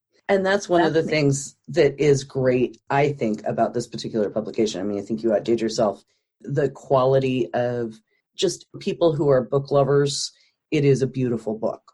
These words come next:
Speaker 1: It's beautifully photographed, it's beautifully bound, it's beautifully types-, I mean,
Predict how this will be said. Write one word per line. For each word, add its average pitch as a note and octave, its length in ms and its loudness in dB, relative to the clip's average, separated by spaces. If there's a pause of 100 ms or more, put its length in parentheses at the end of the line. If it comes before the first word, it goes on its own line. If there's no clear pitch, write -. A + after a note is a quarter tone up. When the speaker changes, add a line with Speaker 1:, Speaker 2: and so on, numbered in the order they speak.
Speaker 1:
It's - 160 -12
beautifully B2 400 -6
photographed, C#3 720 0
it's - 140 -8
beautifully A2+ 360 -4
bound, C3+ 480 2
it's G#2+ 120 -8
beautifully A2 560 -6
types-, - 400 -2 (140)
I D#3 60 -2
mean, B2 280 -2